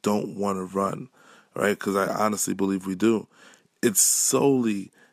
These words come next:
just that we're not marketed to, we're not talked to about it. We don't know where to go. We don't understand the cost behind it. We're, we're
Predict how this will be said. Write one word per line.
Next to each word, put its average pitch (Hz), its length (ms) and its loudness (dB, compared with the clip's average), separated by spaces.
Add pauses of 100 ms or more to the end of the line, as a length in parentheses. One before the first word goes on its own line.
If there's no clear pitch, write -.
(100)
just - 300 2
that - 220 -2
we're 107 180 0
not 104 360 0 (440)
marketed 98 680 0
to, 95 180 0
we're 92 200 -2
not 98 300 -2 (160)
talked - 440 0
to 98 140 0
about 95 320 -2
it. 92 120 -8 (340)
We 104 220 2 (160)
don't 107 240 2
know 104 160 -4
where 104 160 2
to 98 120 -4
go. 101 580 0 (500)
We 107 340 0
don't 113 260 4
understand 107 480 0
the 92 60 -4
cost - 600 2
behind 98 560 2
it. - 160 -2 (320)
We're, 110 220 4
we're 117 320 4